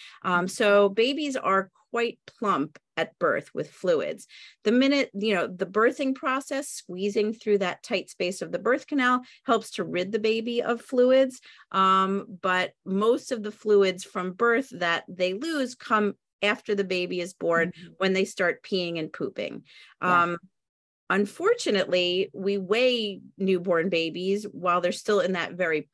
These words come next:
Speaker 1: plump state, full
Speaker 2: Mm-hmm.
Speaker 1: of fluids. But then they start peeing and pooping. And, you know, by day three, it seems like they've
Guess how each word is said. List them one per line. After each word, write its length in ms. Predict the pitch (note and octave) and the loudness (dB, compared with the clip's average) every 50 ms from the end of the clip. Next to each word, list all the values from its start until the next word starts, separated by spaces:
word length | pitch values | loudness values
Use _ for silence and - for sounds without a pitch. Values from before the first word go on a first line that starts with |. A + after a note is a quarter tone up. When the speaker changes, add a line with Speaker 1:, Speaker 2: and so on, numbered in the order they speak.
| - _ - | -20 _ -8
Speaker 1:
plump 340 | - F3 E3+ F3+ - _ - | -4 -4 -4 -4 -6 _ -18
state, 580 | - - - - D3 C#3 D3 G#3 C#4+ C#4 - _ _ _ _ _ _ _ - F#3 F3 | -16 -14 -6 -2 -2 0 0 0 -2 -4 -8 _ _ _ _ _ _ _ -10 -4 -2
full 120 | F3 D#3+ | -2 0
Speaker 2:
Mm-hmm. 60 | D3+ | 0
Speaker 1:
of 160 | D#3 D3+ - _ - | -2 -6 -8 _ -8
fluids. 460 | - C#3+ D3 F3+ G#3+ C4 C4 C4 - _ _ _ _ _ _ _ - _ _ _ _ _ - | -4 -2 0 0 0 0 -2 -4 -10 _ _ _ _ _ _ _ -20 _ _ _ _ _ -8
But 120 | A3+ G#3 - | -6 -2 2
then 180 | B3+ C4 C4 | 4 4 4
they 120 | C4 C4 C4+ | 4 2 0
start 360 | - - - C4 B3+ B3 - | -2 -2 0 0 0 0 -2
peeing 240 | - E4 B3+ B3 B3 | -4 -2 -2 0 -2
and 140 | A#3+ A#3+ | -2 -4
pooping. 640 | - - E4 E4+ G4 - A3+ G#3 G3+ F#3+ G3+ G#3 G3+ - - | -6 -8 -6 -6 -2 0 2 2 2 2 2 0 -2 -4 -6
And, 560 | - G3 G3 G3 G3 G3 G3 G3 G3+ G3 - - - | -4 -2 0 0 0 0 0 0 -2 -2 -4 -4 -4
you 140 | - G#3 | -4 -2
know, 200 | G3 F#3 F#3 F#3+ | -2 0 0 -2
by 220 | F#3+ F#3 G3 G3 G3 | 0 0 0 -2 0
day 260 | F#3+ F#3+ G#3 G3 G3+ | 0 2 2 2 2
three, 640 | G3+ - - A3+ C4+ D#4+ D#4+ C#4 A#3+ B3 C4 C#4 - _ _ - | -2 -4 -8 -6 -6 -4 -4 -2 -4 -4 -4 -6 -10 _ _ -4
it 140 | G3 G#3 G#3 | -4 -2 -4
seems 340 | - - A#3 A3 A3 A3 A3 | -4 -4 -4 -2 -2 -2 -2
like 180 | G#3 G3+ G3 | -2 -2 0
they've 320 | - G3+ G3 G3 F#3+ F#3+ | 0 2 2 2 2 0